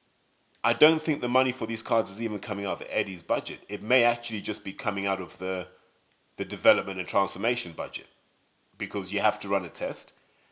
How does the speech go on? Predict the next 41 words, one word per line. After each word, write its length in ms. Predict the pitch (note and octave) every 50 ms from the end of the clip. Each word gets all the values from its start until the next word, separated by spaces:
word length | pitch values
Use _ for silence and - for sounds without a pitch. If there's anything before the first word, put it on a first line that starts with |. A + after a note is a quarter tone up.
| _ _ _
and 160 | F#2 G2+ G#2
you 260 | G#2 G#2 G#2 G2+ F#2 -
factor 380 | - - A2+ F#2 - - G2+
the 60 | G2
cost 500 | F#2+ - - G2 F#2 - - - - - - -
of 160 | F#2 E2 D#2
your 120 | F#2 E2+ -
test 360 | - - C3+ B2+ - - -
into 600 | - G2 F#2 F2 - - F#2 F2+ F2 F2 E2+ E2+ - _ _ - _
whatever 300 | - G2 F#2 G2 F#2+ G2
your 80 | G2 F#2
de-, 220 | - G2 G2 G2 - _ _ -
you, 120 | G#2+ A2
whatever 300 | A2+ C3 C3 D#3 D#3 D3+
your 100 | E3 -
delivery 380 | C3+ B2+ C3 B2+ B2 B2 A#2 -
plan 340 | - A2+ G#2+ G#2 G2+ G#2
is. 240 | A2 F#2+ D2+ D2+ - - _ _ - _ _ _ -
And 100 | G2+ A2+
that's 120 | A#2+ -
got 140 | - G#2+ G#2+
nothing 280 | A2 A2+ A2+ - G#2+ F#2+
to 80 | G2
do 180 | E2+ G#2+ A#2 A2
with 100 | F#2+ F2
Eddie. 260 | D#2+ D#2 E2+ D#2+ F2
Eddie's 280 | G#2+ A2 A2+ A2 G2 -
just 260 | - G2+ - - -
a 280 | G2 F#2 F2+ F2+ F2 E2+ - - _ - -
contributor 600 | - - B2+ A2+ - - F2+ G2 G2 - - -
to 140 | - - F#2+
the 80 | E2 E2
process. 540 | - - - - - - A1 - - - - _ _ _ _ _ _ _ _ _ _ _ _ _ _ _ _ _ -
So 340 | - - - G#2+ G#2+ G2+ - - - - - _ _ _ _ -
if 160 | B2+ - - -
Eddie's 260 | C#3+ D#3 D#3+ E3+ C#3+ C#3+
able 220 | C#3 C3 C3 B2+
to 100 | B2+ B2+
deliver 440 | G2 A2 G#2+ A#2 A#2 - G#2+ F#2+ F#2
three 340 | - - - - D3 D3 C#3+
fights 480 | - F2+ D#2+ E2+ - - - - -